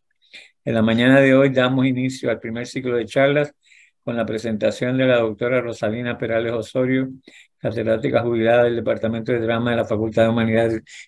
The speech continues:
y querida amiga de nuestro recinto, quien se desempeña como investigadora, historiadora y crítica puertorriqueña. Su charla será Victoria Espinosa, pionera en la historia del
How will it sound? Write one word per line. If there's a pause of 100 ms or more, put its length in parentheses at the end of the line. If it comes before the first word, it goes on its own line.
y
querida
amiga (800)
de
nuestro
recinto,
quien
se
desempeña
como
investigadora, (380)
historiadora
y
crítica
puertorriqueña. (480)
Su
charla
será
Victoria
Espinosa, (340)
pionera
en
la
historia
del